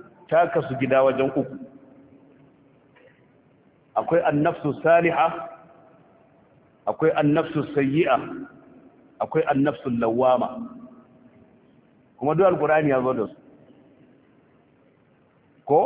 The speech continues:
"Ya ayyatuhan nafsul mutma'inna." Ba Alqur'ani bane? "La uqsimu bi yawmil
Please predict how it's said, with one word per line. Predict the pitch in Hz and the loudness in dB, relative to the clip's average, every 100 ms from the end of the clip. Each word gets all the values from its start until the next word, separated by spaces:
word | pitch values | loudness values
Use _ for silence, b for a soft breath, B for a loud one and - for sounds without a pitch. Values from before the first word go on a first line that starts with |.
| - - - - - - _ _ _ _ _ _ _ _ _ _ _ _ _ _ | 0 -12 -16 -18 -20 -20 _ _ _ _ _ _ _ _ _ _ _ _ _ _
"Ya | 120 147 165 | 0 4 4
ayyatuhan | 170 170 156 170 165 156 143 143 143 | 4 0 2 2 2 0 2 2 2
nafsul | 147 143 139 139 | 0 -2 0 0
mutma'inna." | 131 143 143 131 131 135 120 - - - - - - - - - - | 2 0 2 2 2 0 0 0 -4 -10 -14 -16 -20 -20 -20 -20 -2
Ba | 135 | 2
Alqur'ani | 139 139 151 175 165 | 2 2 0 2 2
bane? | 170 202 - - - - - - - - - - _ - _ _ _ _ _ _ _ _ 1017 988 - - _ _ _ _ _ _ _ _ - | 2 0 -6 -18 -20 -20 -20 -20 -20 -20 -20 -20 _ -20 _ _ _ _ _ _ _ _ _ _ -20 -20 _ _ _ _ _ _ _ _ -6
"La | 120 160 185 | 2 6 6
uqsimu | 190 - 156 170 180 170 | 4 0 -2 0 0 2
bi | 151 | 4
yawmil | 165 160 156 143 | 4 4 2 0